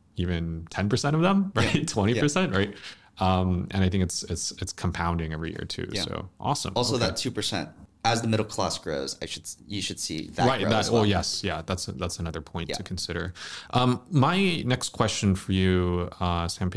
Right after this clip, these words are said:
Speaker 1: is more about the opportunity globally. Let's,
Speaker 2: Mm-hmm.
Speaker 1: let's step back a little bit. So we focused a little bit on Vietnam, what you're trying to do, the global market. You know, there was a study that was done recently. I, I have it here and I sent it to you before,
Speaker 2: Mm-hmm.
Speaker 1: so to give you a bit of a heads up,
Speaker 2: Yeah.
Speaker 1: but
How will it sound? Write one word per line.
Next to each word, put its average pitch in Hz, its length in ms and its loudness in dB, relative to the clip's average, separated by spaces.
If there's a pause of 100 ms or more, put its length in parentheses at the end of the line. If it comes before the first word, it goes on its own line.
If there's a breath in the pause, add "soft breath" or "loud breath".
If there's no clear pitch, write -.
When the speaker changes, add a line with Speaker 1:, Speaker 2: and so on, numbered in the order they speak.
Speaker 1:
is 90 160 0
more 120 180 2
about 95 560 2
the 92 580 0
opportunity 92 720 2
globally. 82 580 -4
Let's, 127 280 0
Speaker 2:
Mm-hmm. 110 80 0
Speaker 1:
let's 101 160 0
step 90 180 -2
back 82 260 -4
a 90 40 -4
little 80 180 -2
bit. 71 220 -6
So 92 400 2 (140)
we 104 60 -2
focused 98 360 -2
a 98 40 -2
little 90 140 2
bit 87 140 -4
on 85 80 -2
Vietnam, 95 420 4
what 90 100 4
you're 85 120 0
trying 82 180 -4
to 82 60 -2
do, 95 420 6 (400 loud breath)
the 92 100 0
global 95 920 4
market. 92 640 0 (280 loud breath)
You 101 120 -4
know, 73 180 -6
there 107 220 2
was 101 100 2
a 101 60 -2
study 110 380 4
that 98 100 6
was 90 100 4
done 90 180 0
recently. 90 540 0
I, 87 120 2
I 98 160 4
have 92 200 6
it 87 60 4
here 92 160 6
and 92 80 8
I - 20 8
sent 107 240 4
it - 40 0
to 95 40 2
you 90 80 6
before, 90 380 4
Speaker 2:
Mm-hmm. 113 100 4
Speaker 1:
so 90 180 6
to - 140 0
give 95 160 8
you 87 60 6
a 80 40 4
bit 87 140 4
of 90 100 4
a 87 60 6
heads 85 300 2
up, 95 180 4
Speaker 2:
Yeah. 95 140 6
Speaker 1:
but - 100 -8